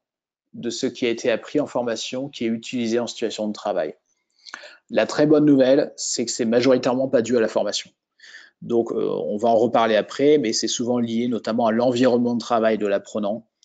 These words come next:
euh, à l'apprenant lui-même qui n'était peut-être pas motivé pour aller se former, et cetera. Donc, ce sont des questions essentielles. Si on veut relever le défi du transfert des acquis, il faut s'intéresser à tout ce qu'il y a autour de, euh, de la formation.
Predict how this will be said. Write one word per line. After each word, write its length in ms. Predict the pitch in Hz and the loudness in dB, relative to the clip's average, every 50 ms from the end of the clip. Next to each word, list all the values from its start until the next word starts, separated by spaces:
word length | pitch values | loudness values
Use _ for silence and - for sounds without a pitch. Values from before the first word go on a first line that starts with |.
| _ _ _ _ - | _ _ _ _ -10
euh, 180 | 101 101 101 - - | -6 -6 -4 -4 -2
à 100 | - 123 | 0 2
l'apprenant 500 | 131 143 147 147 - - 160 156 143 139 | 2 2 2 2 0 2 4 6 6 6
lui-même 420 | 139 135 139 131 117 107 117 135 131 | 8 8 6 6 4 2 2 0 -4
qui 120 | - - | -6 -6
n'était 200 | 117 104 - 113 | -6 -6 -6 -6
peut-être 220 | - - 113 101 | -6 -4 -4 -4
pas 100 | - 120 | -2 -2
motivé 460 | 117 123 117 110 - - 110 113 113 110 | -2 -4 -4 -6 -6 -4 -4 -4 -4 -2
pour 140 | 110 113 | -2 -2
aller 100 | 107 107 | -2 -2
se 80 | 101 - | -4 -4
former, 220 | - 117 107 110 | -4 -4 -4 -4
et 40 | 101 | -4
cetera. 240 | - - - 113 127 | -4 -4 -2 0 0
Donc, 160 | 127 120 98 | 0 -2 -2
ce 120 | - - 110 | -6 -8 -8
sont 120 | - 123 | -6 -4
des 120 | 113 113 | -4 -4
questions 400 | 110 - 117 - - - 139 139 - | -4 -4 -6 -4 -4 -4 -4 -2 -2
essentielles. 640 | 123 117 - - 117 113 - - - 117 110 - | -2 -2 -2 -4 -4 -4 -4 -4 -4 -4 -4 -4
Si 100 | - - | -4 -6
on 80 | 117 110 | -6 -2
veut 140 | 104 117 117 | 2 2 4
relever 420 | 113 110 127 147 151 147 139 147 | 6 6 8 8 8 8 6 6
le 80 | 139 139 | 4 4
défi 240 | 135 127 - - | 2 0 -2 -4
du 60 | 131 117 | -8 -8
transfert 340 | - - 123 - - 120 | -6 -6 -6 -4 -2 -2
des 140 | 110 107 107 | -2 -2 -2
acquis, 340 | 110 104 - - 127 - _ _ _ _ _ _ _ _ _ _ _ - - - | -4 -4 -4 -6 -8 -8 _ _ _ _ _ _ _ _ _ _ _ -20 -20 -16
il 40 | - | -10
faut 120 | - 131 | -6 -6
s'intéresser 580 | 107 - 123 117 - 127 113 113 113 - - 139 | -4 -2 -4 -2 0 0 0 0 0 0 2 2
à 80 | 120 110 | 0 0
tout 120 | - - | -2 -6
ce 80 | 123 - | -10 -8
qu'il 180 | - - 113 | -8 -4 -2
y 60 | 110 | -2
a 180 | 113 117 - - - _ - | 0 -2 -2 -6 -10 _ -4
autour 540 | 131 123 117 117 - 117 113 117 117 - _ _ _ _ _ _ _ _ _ _ - | -4 -4 -4 -4 -4 -4 -4 -4 -4 -8 _ _ _ _ _ _ _ _ _ _ -12
de, 160 | - 113 113 | -6 -2 0
euh, 440 | 117 117 104 92 92 90 90 92 95 | 2 2 2 2 0 0 0 -2 -2
de 100 | 107 110 | -2 -2
la 100 | 101 98 | -2 0
formation. 400 | - 113 101 92 - - - | 0 -2 -4 -4 -6 -10 -10